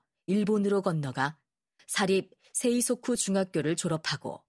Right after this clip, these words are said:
천구백이십육 년 사월 도쿄 구니다치 고등음악학원에 입학해 천구백삼십 년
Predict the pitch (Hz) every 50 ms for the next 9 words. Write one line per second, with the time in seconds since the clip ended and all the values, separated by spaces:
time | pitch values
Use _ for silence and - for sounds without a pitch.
0 | _ _ _ _ _ _ _ _ _ _ _ _ _ - - - 254 214 190 196
1 | 190 202 202 - 202 196 - 226 196 185 185 175 170 170 185 190 185 - - -
2 | - 139 131 127 120 - - - _ _ _ _ _ _ _ _ _ - - 180
3 | 160 - - 196 175 165 127 - _ _ _ _ - - 214 208 220 214 214 202
4 | 202 - - - 220 214 196 156 - - 196 175 220 220 220 202 - 196 190 208
5 | 214 208 - - 214 - 196 190 196 190 - 170 - - 143 127 - - - 143
6 | 139 160 - _ _ _ _ _ _ _ _ - - 262 240 208 220 226 233 226
7 | - - 240 214 190 - 208 196 190 202 202 190 139